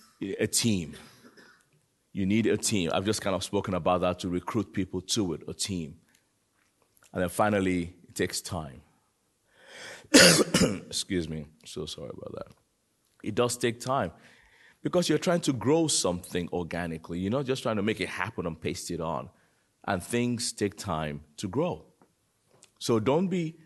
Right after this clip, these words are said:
upset that this thing is taking time. It does take time. I actually think as a leader, it takes about eighteen months to change some aspect of the culture of a church.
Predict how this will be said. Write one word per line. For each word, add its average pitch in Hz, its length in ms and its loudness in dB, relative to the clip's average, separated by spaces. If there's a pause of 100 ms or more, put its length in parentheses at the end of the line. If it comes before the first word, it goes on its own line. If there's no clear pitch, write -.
(120)
upset - 500 2
that 98 140 4
this 117 180 2
thing 101 120 -4
is 95 160 0
taking 95 340 0
time. 87 300 -2
It 135 160 0
does 147 300 -2
take - 260 -6
time. 73 360 -4 (640)
I 131 120 4
actually 120 480 2
think 104 420 0
as 95 180 -2
a 90 80 2
leader, 92 380 2
it 92 220 -2
takes 123 260 0
about 101 300 2
eighteen 117 480 0
months 87 440 -4 (320)
to 104 120 -4
change 110 580 0
some 107 260 -2
aspect 101 440 -2
of 82 80 -4
the 85 80 -6
culture 90 400 -4
of 78 100 -6
a 73 80 -6
church. - 460 -10